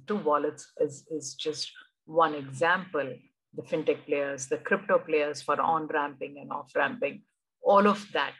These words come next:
is, I think, working really, really well. Um, the space that we would watch is obviously the Web three dot oh metaverse,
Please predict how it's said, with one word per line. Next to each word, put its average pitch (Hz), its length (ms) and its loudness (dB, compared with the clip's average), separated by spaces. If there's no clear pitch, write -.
is, 151 340 -6
I 147 80 -10
think, 143 380 -10
working 143 400 -12
really, 156 360 0
really - 340 -12
well. - 180 -6
Um, 139 440 -8
the 165 100 8
space 202 640 0
that - 160 -4
we 156 100 4
would 156 300 4
watch - 540 -2
is 160 200 -4
obviously 151 800 -2
the 143 320 -4
Web 156 260 2
three 143 220 -6
dot 143 280 -2
oh 139 240 -4
metaverse, 143 580 -10